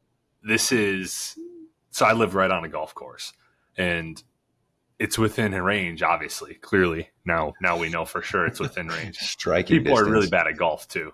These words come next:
Speaker 1: I could, I could probably hit my place if I hit a bad shot too. But
Speaker 2: Bro,
Speaker 1: I
Speaker 2: I've hit
Speaker 1: came
Speaker 2: 'em.
Speaker 1: back.
Speaker 2: I've hit 'em.
Speaker 1: Oh yeah. I actually, the last round I played, I was hitting it all over the place, and I hit a few houses. It was, it was
Speaker 2: <laughs>
Speaker 1: rough. But I come into
Speaker 2: Yeah.
Speaker 1: my place yesterday. I was out and about,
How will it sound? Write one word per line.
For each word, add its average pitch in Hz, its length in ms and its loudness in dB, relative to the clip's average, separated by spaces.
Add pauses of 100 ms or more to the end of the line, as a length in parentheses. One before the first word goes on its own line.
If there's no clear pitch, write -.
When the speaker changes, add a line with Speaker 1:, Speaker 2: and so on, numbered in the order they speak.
Speaker 1:
I 135 140 4
could, 135 240 -4
I 120 220 2
could 143 200 0
probably 107 480 2
hit 90 140 -4
my 82 140 -2
place - 360 -12
if - 80 -6
I 85 80 2
hit 85 120 -2
a - 20 -8
bad 76 260 -6
shot 71 300 -10
too. - 200 -16 (440)
But 113 140 6
Speaker 2:
Bro, 120 100 8
Speaker 1:
I 127 120 8
Speaker 2:
I've 151 100 2
hit 110 140 4
Speaker 1:
came - 60 0
Speaker 2:
'em. 92 120 -6
Speaker 1:
back. 82 160 0
Speaker 2:
I've 117 100 0
hit 90 160 4
'em. 82 120 0 (840)
Speaker 1:
Oh 113 140 6
yeah. 80 200 -4 (240)
I 131 140 2 (100)
actually, 135 300 4
the 101 80 6
last 104 320 4
round 104 160 2
I 80 40 2
played, 90 320 2
I 80 80 4
was 85 140 0
hitting 85 200 -6
it 78 80 -6
all 78 200 0
over 80 180 -10
the 87 60 -12
place, 101 360 -4
and 78 80 -10
I 82 100 0
hit 90 140 -6
a 71 40 -12
few - 180 -20 (120)
houses. - 420 -20 (560)
It 101 180 4
was, 95 140 6
it 117 160 2
was 82 220 -2
Speaker 2:
<laughs> - 0 -
Speaker 1:
rough. 78 520 -6 (120)
But 127 280 2
I 98 120 0
come 107 260 0
into 90 200 0
Speaker 2:
Yeah. - 20 -4
Speaker 1:
my 90 160 0
place 95 360 -2
yesterday. 92 380 2
I 90 60 4
was 87 120 0
out 87 120 2
and 87 100 -10
about, 82 400 0